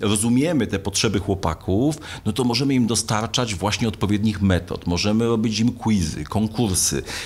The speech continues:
I oni w tych quizach po prostu rewelacyjnie się czują. Ja jechałem,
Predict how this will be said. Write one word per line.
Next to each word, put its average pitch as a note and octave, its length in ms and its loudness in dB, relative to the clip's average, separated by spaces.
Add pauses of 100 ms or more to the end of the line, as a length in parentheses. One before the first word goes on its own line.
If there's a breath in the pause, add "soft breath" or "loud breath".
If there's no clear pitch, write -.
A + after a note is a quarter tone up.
(100 loud breath)
I G2+ 80 2
oni C3+ 200 2
w G2 60 -6
tych B2 260 -2
quizach B2+ 560 0
po B2+ 100 -2
prostu C3 520 -2
rewelacyjnie C#3 760 0
się E2 120 -2
czują. D#2 320 0
Ja A2+ 120 2
jechałem, B2 440 0